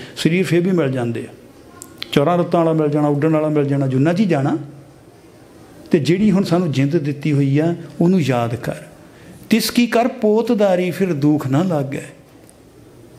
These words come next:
ਪੋਤਦਾਰੀ ਹੁੰਦਾ ਖਜ਼ਾਨਾ, ਟਰਸਟੀ ਬਣ ਜਾਣਾ, ਉਹਦਾ ਟਰਸਟੀ ਬਣ ਜਾਣਾ,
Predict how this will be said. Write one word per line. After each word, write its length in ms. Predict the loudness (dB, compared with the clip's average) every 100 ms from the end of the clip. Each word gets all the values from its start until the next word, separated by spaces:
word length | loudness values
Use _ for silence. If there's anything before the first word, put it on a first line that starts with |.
| -6
ਪੋਤਦਾਰੀ 460 | -2 0 2 2 2
ਹੁੰਦਾ 180 | 2 0
ਖਜ਼ਾਨਾ, 400 | 0 0 0 -2 -6 -4
ਟਰਸਟੀ 320 | -2 0 0 0
ਬਣ 160 | 0
ਜਾਣਾ, 240 | -2 -6 -10 -16 -20 -20 -20 -20 -20 -20 -20 -20 -20 -20 -20 -20 -20 -20 -20 -20 -20 -18 -18 -18 -2
ਉਹਦਾ 140 | -2 0
ਟਰਸਟੀ 340 | -2 0 -2
ਬਣ 160 | -2 -4 -6
ਜਾਣਾ, 180 | -12